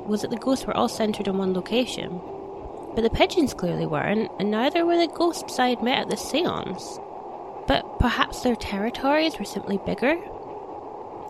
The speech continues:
The train started, and I looked out into the darkness, blinking against the occasional safety light that we sped past. My reflection stared back at me, and for a minute it felt like it was just me in the darkness. Then,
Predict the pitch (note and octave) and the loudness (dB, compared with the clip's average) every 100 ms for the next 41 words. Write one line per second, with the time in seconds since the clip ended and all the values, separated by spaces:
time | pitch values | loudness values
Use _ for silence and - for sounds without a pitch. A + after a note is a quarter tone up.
0 | - A3+ - B3 D4 - D#3+ - F3 - | -2 0 6 6 6 4 2 2 -6 -4
1 | F#3+ G3 G3+ A3 - G3 - F#3 F3+ E3+ | -2 2 4 2 4 2 4 0 -2 0
2 | F3 D#3 - C3+ - - - G3+ G3 G#3+ | 2 0 -2 -8 -8 -10 -4 -2 2 4
3 | G3 F3+ F3+ - E3+ - G3 - F3+ - | 4 4 0 -2 -4 0 2 2 -2 0
4 | F#3+ F#3+ - F3 D#3 - - - F#3 - | 0 0 -2 -2 -2 -4 -6 -6 -6 -6
5 | F3+ - - - - - - - - - | -4 -2 -4 -6 -10 -12 -12 -12 -12 -12
6 | - - - - G#3+ A3 G#3+ B3 - - | -10 -12 -10 -2 4 6 6 4 2 0
7 | G#3 - - G3+ F#3 F#3 F#3 - F#3 E3+ | -2 0 2 2 2 -2 -4 -6 -4 -4
8 | D#3+ E3+ - F#3+ G#3+ G3+ G3+ G#3+ - - | -4 -6 -6 -2 2 4 6 4 2 -4
9 | - - G3 - F#3 - F#3 - F#3+ F#3+ | -4 -2 -2 -2 -6 -6 -8 -2 2 6
10 | G#3 G#3+ G3 F#3+ F3+ F3 E3+ - G2+ - | 6 6 4 2 0 -4 -6 -8 -8 -8
11 | - - - - - - - - - - | -10 -10 -12 -12 -12 -12 -12 -12 -12 -12
12 | - - - F#3+ F3 F#3 G#3 | -12 -12 -2 2 6 6 6